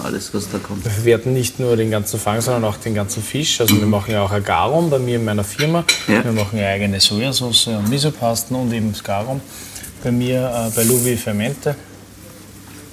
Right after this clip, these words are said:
Speaker 2: Und, ähm, da kommen dann die ganzen Abschnitte, die Offcuts und so weiter hin, die man nicht für die Suppe verwenden.
Speaker 1: Und ihr macht auch Sojasauce und Misopasten, hab ich gelesen.
Speaker 2: Genau, ja.
Speaker 1: Ich fand's total nett, wie wir vorher,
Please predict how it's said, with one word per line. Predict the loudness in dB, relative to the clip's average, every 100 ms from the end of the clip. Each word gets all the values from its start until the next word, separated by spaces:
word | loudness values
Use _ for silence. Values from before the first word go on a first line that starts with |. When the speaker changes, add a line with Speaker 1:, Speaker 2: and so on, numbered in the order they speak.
| -16 -2
Speaker 2:
Und, | 2 4 4
ähm, | 4 2 4 6 6 4 2
da | 0 0 0
kommen | 0 2 4
dann | 4 2
die |
ganzen | 2 0 0
Abschnitte, | -2 -4 -2 -2 0 -2 -2 -6 -16 -16 -6
die | -4
Offcuts | -4 -4 0 0 0 0
und | 0
so | 0
weiter | -2 -2 0
hin, | 2 4
die |
man | 4 2
nicht | 2
für | -2
die | -4
Suppe | -4 -4 -6
verwenden. | -6 -4 -2 -4 -6 -10 -16 -18 -16 -14 0
Speaker 1:
Und | 6
ihr |
macht | 6 4
auch | -2
Sojasauce | -2 0 0 0 -2
und | 4
Misopasten, | 4 4 -2 -6 -6 -4
hab | -4
ich | -4
gelesen. | -2 -2
Speaker 2:
Genau, | -2 -2
ja. | -4 -2
Speaker 1:
Ich | -2 2
fand's | 2 2
total | -2 2 6
nett, | 6 4 4
wie | 4
wir | 2
vorher, | 2 4 6 4